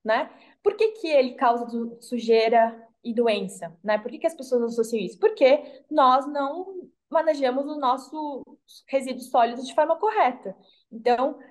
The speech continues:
na verdade, parte daquilo que é, é, né, das doenças são geradas, na verdade, pelos próprios seres humanos, quando não faz essa gestão correta do lixo e tudo mais.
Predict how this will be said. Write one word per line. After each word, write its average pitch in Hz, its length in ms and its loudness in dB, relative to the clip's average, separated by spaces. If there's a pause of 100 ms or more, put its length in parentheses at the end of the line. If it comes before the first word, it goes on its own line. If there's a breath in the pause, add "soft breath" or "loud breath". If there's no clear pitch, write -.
na 254 160 0
verdade, 262 680 0 (100)
parte 311 480 -4
daquilo 247 520 -6
que 233 460 -10
é, 214 360 0
é, 196 160 -6 (220)
né, 269 180 2
das 247 160 4
doenças 254 500 -2
são 311 120 -2
geradas, 302 400 0
na 320 80 0
verdade, 269 320 -2
pelos 311 200 -16
próprios 277 340 -6
seres 294 260 -8
humanos, 294 560 -2
quando 262 280 -2 (280 loud breath)
não 285 140 0
faz 294 400 0
essa 285 140 -10
gestão 262 280 -10
correta 233 400 -4
do 294 140 -12
lixo 247 480 -2
e - 20 -16
tudo 226 220 -4
mais. 185 220 -2